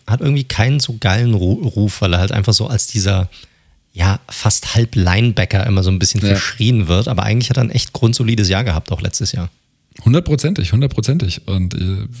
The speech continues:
Speaker 2: ich verstehe das auch nicht so ganz, aber es gibt so ein paar Spieler, die sind immer sehr lange auf dem Markt. Boston war ja letztes Jahr auch schon sehr lange auf dem Markt,
Speaker 1: Ja, ja.
Speaker 2: gemerkt.
Speaker 1: Ja.
Speaker 2: Aber mal gucken, vielleicht, also,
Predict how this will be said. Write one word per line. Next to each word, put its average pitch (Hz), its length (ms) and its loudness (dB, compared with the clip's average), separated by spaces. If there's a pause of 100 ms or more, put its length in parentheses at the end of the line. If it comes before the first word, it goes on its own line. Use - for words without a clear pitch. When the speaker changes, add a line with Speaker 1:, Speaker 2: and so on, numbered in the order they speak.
Speaker 2:
ich - 80 -10
verstehe 107 240 -2
das 104 120 -2
auch 95 80 -2
nicht 117 120 2
so 101 80 0
ganz, 123 340 0
aber 104 120 0
es 101 80 0
gibt 135 140 -2
so 143 60 2
ein 110 40 2
paar 110 160 4
Spieler, 123 300 0
die 113 80 2
sind 107 120 2
immer 110 220 2
sehr 110 160 2
lange 120 220 0
auf 107 80 -2
dem 104 80 0
Markt. 104 240 -2 (240)
Boston 127 240 0
war 110 80 2
ja 101 80 2
letztes 123 320 0
Jahr 101 140 -2
auch 90 100 -2
schon 101 160 0
sehr 98 120 0
lange 92 220 0
auf - 100 -4
dem 101 80 0
Markt, 98 200 0
Speaker 1:
Ja, 98 80 4
ja. 113 120 2
Speaker 2:
gemerkt. 98 400 0 (120)
Speaker 1:
Ja. - 100 0 (720)
Speaker 2:
Aber 110 140 2
mal 113 100 2
gucken, 98 260 -2
vielleicht, 98 380 0
also, 101 180 -2